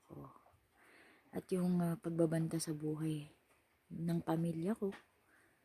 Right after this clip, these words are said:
lalong-lalo na sa buhay ng anak ko, na hindi medyo napansin yung threat issue. Um,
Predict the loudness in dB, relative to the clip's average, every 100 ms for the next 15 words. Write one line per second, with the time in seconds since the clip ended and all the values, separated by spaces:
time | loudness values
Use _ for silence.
0 | _ -2 2 2 2 2 0 0 -2 -2
1 | 0 0 0 -2 -6 -8 -10 -8 -8 -10
2 | -20 -20 -20 -20 _ _ _ _ _ _
3 | _ _ _ _ _ _ _ _ _ _
4 | _ -18 -18 -18 -14 -2 4 4 4 0
5 | -2 -4 -4 -6 -8 -8 -8 -6 0 2
6 | 2 0 0 -2 -2 -2 -6 -8 -12 -16
7 | -14 -4 -4 -4 -6 0 0 -2 -14 -20
8 | -20 -6 -2 -2 -2 -6 -8 -12 -18 -20
9 | -20 -20 -20 -20 -20 -20 -20 _ -20 -18
10 | -18 -20 -20 -20 -20 -18 -20 -20 -20 -12
11 | -2 2 4 4 2 0 -2